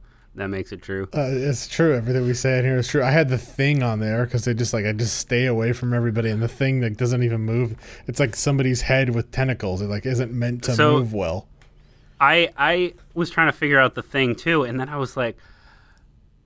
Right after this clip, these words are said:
Speaker 1: "God, that's a hard one to kill." <laughs> And then there was some others that I was think, trying to think of ways to kill it, and I was like, the way they kill it in the movie is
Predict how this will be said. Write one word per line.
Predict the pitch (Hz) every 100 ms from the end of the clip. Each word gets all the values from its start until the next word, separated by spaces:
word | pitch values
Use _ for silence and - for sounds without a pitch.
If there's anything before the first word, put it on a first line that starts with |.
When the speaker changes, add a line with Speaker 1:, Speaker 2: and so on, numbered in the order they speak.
| _ _ - -
Speaker 1:
"God, | 165 143 95
that's | 104 143 285 151
a |
hard | - 131 135 135
one | 139
to | 143
kill." | - 214 202 - -
<laughs> | - - - -
And | 143
then | 170 208
there | 196
was | 180
some | 185
others | 190 202 156
that | 151
I | 135
was | 131 -
think, | 156 143 -
trying | 139
to | 131
think | - 135
of | 123
ways | 127 120
to | 120
kill | - 196 160
it, | 117
and | 123 123
I |
was | 123 110
like, | 123
the | -
way | 131 139
they | 131
kill | - 143
it | 135
in | 127
the | 123
movie | 147 170 123
is | 113